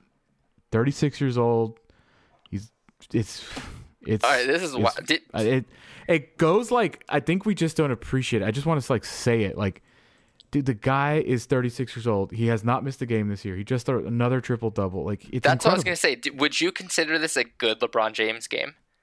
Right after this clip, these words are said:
Speaker 2: tonight?
Speaker 1: No.
Speaker 2: <laughs> So he had twenty-eight, fourteen, twelve, two and two, uh, fifty percent shooting, a plus eight in the box score, and played forty-two minutes.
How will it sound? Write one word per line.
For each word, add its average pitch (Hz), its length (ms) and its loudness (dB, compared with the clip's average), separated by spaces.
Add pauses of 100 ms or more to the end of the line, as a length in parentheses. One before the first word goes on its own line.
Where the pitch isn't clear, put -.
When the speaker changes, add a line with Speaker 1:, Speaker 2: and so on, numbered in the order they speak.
(640)
Speaker 2:
tonight? 131 320 -2 (920)
Speaker 1:
No. 262 440 4
Speaker 2:
<laughs> - 60 -18
So - 180 0
he 175 180 -2
had 196 380 0
twenty-eight, 151 840 0 (120)
fourteen, 123 760 -4 (160)
twelve, 123 640 0
two 135 260 -2
and 127 140 -6
two, 120 400 -2 (500)
uh, 110 360 2
fifty - 320 -6
percent - 340 -4
shooting, 113 400 0
a - 60 -4
plus - 300 -2 (100)
eight 107 240 -2
in 113 60 -6
the 110 60 -2
box 101 340 -2
score, 110 340 -4
and 117 260 0
played 110 220 -4
forty-two 107 460 -10
minutes. - 460 -14